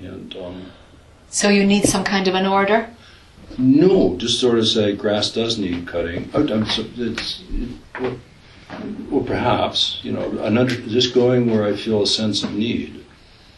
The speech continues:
Speaker 1: And, um,
Speaker 2: It's the I, you see. It's the I is what we're not feeding. It's the I is the illusion. So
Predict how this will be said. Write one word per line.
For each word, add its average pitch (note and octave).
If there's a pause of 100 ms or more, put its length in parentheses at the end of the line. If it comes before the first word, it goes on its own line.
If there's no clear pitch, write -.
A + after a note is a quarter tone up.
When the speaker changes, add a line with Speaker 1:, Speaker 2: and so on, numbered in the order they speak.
(920)
Speaker 1:
And, G2
um, F2 (180)
Speaker 2:
It's -
the C4
I, C4
you F3+
see. -
It's -
the -
I B3+
is -
what G3 (300)
we're G3 (540)
not G3+
feeding. G3 (420)
It's -
the A3+
I A#3
is G#3+
the F#3+
illusion. F3+ (1600)
So A3+